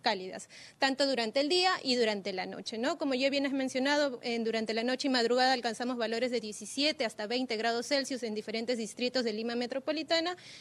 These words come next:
y durante el día podemos est-, estar en valores entre los veinte y veintitrés grados Celsius. Eh, hay probabilidad todavía de brillo solar hacia las horas de la tarde, pero esto principalmente en los distritos de Lima Este, ¿no?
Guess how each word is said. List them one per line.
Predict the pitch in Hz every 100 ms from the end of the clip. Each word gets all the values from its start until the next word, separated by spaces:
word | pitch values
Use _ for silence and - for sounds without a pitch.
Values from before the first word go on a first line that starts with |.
| -
y | 370
durante | 381 359 302
el | 269
día | 302 302
podemos | 254 254 285 277
est-, | 226 -
estar | 240 247 262
en | 254
valores | 240 247 262
entre | 240 214
los | 208 220
veinte | 262 285 285
y | 285
veintitrés | 233 214 214 226 254 240
grados | 214 214 208 208
Celsius. | 240 196 196 202 196 - - -
Eh, | 247 247 240 233 - - _ _
hay | 294 311
probabilidad | 311 302 233 226 247 320 -
todavía | 247 226 247 247
de | 214
brillo | 240 254
solar | 254 220 254
hacia | 262 233
las | 196 196
horas | 220 226
de | 294
la | 320
tarde, | 330 359 359 381
pero | 392 392
esto | 370 392
principalmente | 330 285 247 269 269 277 294
en | 269
los | 233
distritos | 220 - 240 269 254
de | 220
Lima | 220 226 214
Este, | 196 185 202
¿no? | 220 311